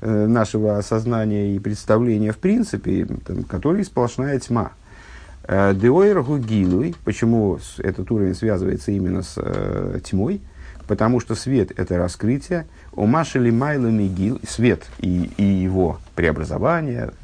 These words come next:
изменения, вот эти вот, э, значит, зацепки, ступеньки, уровни – это всё раскрытие. А то, что выше раскрытия, Никер Хойших Весейсер, называется, э, называется, э, называется, о, как интересно, кстати, никак в голову не приходило,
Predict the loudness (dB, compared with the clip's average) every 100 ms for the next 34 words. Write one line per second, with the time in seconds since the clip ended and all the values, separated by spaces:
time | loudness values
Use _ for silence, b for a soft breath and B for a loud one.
0 | -10 -8 -6 -4 -2 -2 -2 -2 -4 -6
1 | -8 -8 -10 -10 -12 -12 -12 -12 -10 -6
2 | -6 -2 -2 -2 -2 -2 -4 -6 -6 -2
3 | -4 -4 -8 -8 B B B B -6 0
4 | 2 2 2 -2 B B B -4 -2 0
5 | -2 0 0 2 -2 0 0 0 -4 -8
6 | B B -2 0 2 0 2 0 2 0
7 | 0 -2 -2 0 2 2 2 0 2 0
8 | 0 0 -2 -2 -4 -4 -6 -8 -4 -6
9 | -6 -8 -8 -4 -2 0 0 -2 -2 -4
10 | -4 B B B B 0 2 4 4 2
11 | 2 0 -2 0 0 0 -2 -2 -2 -2
12 | -4 -12 -20 -20 -20 -20 -20 b b b
13 | b b -20 -20 -12 -8 -4 -2 0 2
14 | 2 2 0 2 2 2 2 0 -2 -2
15 | 0 2 2 0 -2 -4 -2 -2 -2 -6
16 | -6 -6 -2 -2 -2 0 0 0 -4 -2
17 | -2 -2